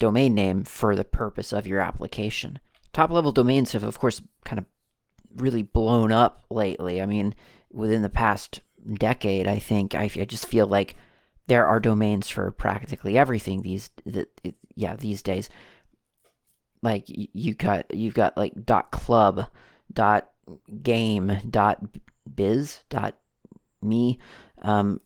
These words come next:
I mean, I remember when dot biz and dot me and dot, I think, U S or something like that, they were kind of like, they were the new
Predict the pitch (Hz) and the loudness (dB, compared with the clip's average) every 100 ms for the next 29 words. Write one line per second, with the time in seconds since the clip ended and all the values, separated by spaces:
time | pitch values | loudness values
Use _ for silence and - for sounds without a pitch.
0 | _ _ 107 - 127 127 151 156 131 120 | _ _ -10 -2 2 4 6 6 4 4
1 | 113 107 123 - 101 120 120 104 104 101 | 2 4 2 2 2 4 6 4 0 0
2 | 107 - 104 110 113 110 98 95 95 107 | 2 0 0 0 2 2 0 -2 0 0
3 | 104 - 101 98 - 107 98 113 113 110 | 0 -4 -8 -8 -8 -6 0 4 4 4
4 | 113 101 - 113 110 107 104 110 110 - | 4 2 -2 -8 -6 -6 -4 0 0 -2
5 | - - _ _ 120 120 117 - 120 135 | -18 -20 _ _ 4 4 4 2 2 2
6 | 113 104 104 98 - _ _ - 101 131 | 2 2 2 -2 -14 _ _ -8 2 6
7 | 139 113 101 95 98 95 95 | 6 6 4 0 -2 -2 -4